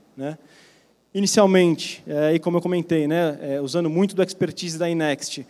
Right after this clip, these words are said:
passamos por uma seleção do R P que a gente começou trabalhando, é, da plataforma, todos os processos, toda a modelagem de negócios, e hoje a Mesh Online já tá entre os dez maiores clientes da indústria.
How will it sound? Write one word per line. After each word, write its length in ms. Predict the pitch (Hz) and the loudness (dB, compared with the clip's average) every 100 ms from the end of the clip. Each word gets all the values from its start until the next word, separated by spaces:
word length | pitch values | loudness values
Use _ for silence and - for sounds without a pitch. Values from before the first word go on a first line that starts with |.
| - _ - | -20 _ -6
passamos 300 | 156 185 180 | -2 -2 -2
por 140 | - | -2
uma 120 | 180 170 | -4 -2
seleção 520 | - 175 147 196 214 | -2 -2 -2 0 2
do 120 | 196 | 4
R 180 | 175 170 | 2 0
P 380 | - 170 170 - | -2 -4 -4 -8
que 100 | 151 | -10
a 40 | |
gente 180 | 139 147 | -8 -8
começou 300 | 156 143 165 | -6 -6 -8
trabalhando, 600 | 151 143 139 180 202 175 - - _ - | -6 -4 0 0 0 -4 -12 -20 _ -8
é, 460 | 143 139 139 135 | -2 0 2 0
da 120 | 135 156 | 0 -2
plataforma, 840 | 156 151 135 - 190 208 208 190 | -2 -4 -6 0 4 4 2 -2
todos 200 | 185 175 | -2 -2
os 100 | 156 | -4
processos, 760 | - 175 - 185 196 190 196 - | -6 -6 0 2 2 -2 -10 -8
toda 200 | 196 185 | -4 -2
a 20 | |
modelagem 440 | 180 175 165 151 | 0 0 0 -2
de 120 | 156 | -4
negócios, 680 | 185 226 208 214 - 233 - _ _ _ - - | -4 0 0 0 -4 -18 -20 _ _ _ -12 2
e 100 | 220 | 6
hoje 400 | 202 208 208 214 - - | 6 4 -2 -8 -14 -18
a 360 | - 160 151 151 | -6 0 0 0
Mesh 280 | 165 170 - | 0 -2 -2
Online 440 | 202 180 180 202 | -2 -2 -2 -2
já 160 | 185 190 | -2 -4
tá 180 | - 185 | -2 -4
entre 160 | 190 | -4
os 100 | 175 | -6
dez 240 | 160 180 190 | 0 0 0
maiores 440 | 185 170 180 180 | -2 -2 -2 -6
clientes 420 | - 190 175 190 | -4 -2 -2 -4
da 80 | 202 | -6
indústria. 560 | 180 131 113 - - | -6 -8 -12 -16 -20